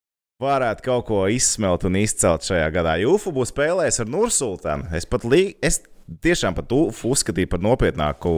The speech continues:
kandidātu uz iziešanu uz otro kārtu nekā tagad.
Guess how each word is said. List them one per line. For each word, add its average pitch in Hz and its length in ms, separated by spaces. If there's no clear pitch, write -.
kandidātu 87 680
uz 76 160
iziešanu 80 920
uz 78 100
otro 92 320
kārtu 107 320
nekā 87 240
tagad. 95 240